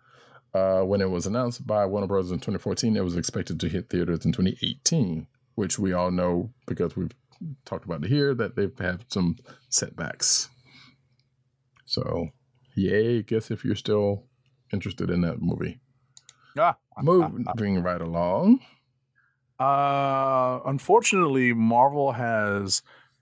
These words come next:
Speaker 2: uh, let go showrunner and all writers for Hulu's Tigra and Dazzler shows. These were animated shows, right?
Speaker 1: No, it, it's one show, actually.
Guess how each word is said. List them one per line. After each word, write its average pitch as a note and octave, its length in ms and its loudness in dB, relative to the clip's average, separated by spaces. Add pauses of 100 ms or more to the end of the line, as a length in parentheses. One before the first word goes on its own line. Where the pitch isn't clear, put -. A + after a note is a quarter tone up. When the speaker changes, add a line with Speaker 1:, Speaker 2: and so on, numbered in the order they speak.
Speaker 2:
uh, G2+ 400 2
let B2 260 -4
go B2 160 0
showrunner C3+ 760 0
and G#2+ 140 -4
all B2+ 240 6
writers B2 320 0
for G2+ 160 -4
Hulu's C#3 640 4 (220)
Tigra D#3 600 0 (120)
and A2+ 300 -4
Dazzler G#2+ 540 0
shows. D#2+ 840 2
These A#2 140 4
were G#2+ 320 -2
animated C#3+ 440 -2
shows, F3 280 2
right? E3+ 160 2
Speaker 1:
No, - 60 -4
it, G#2+ 220 -2
it's F#2 160 -4
one F#2+ 180 -4
show, F2 320 -2
actually. D#2+ 400 -4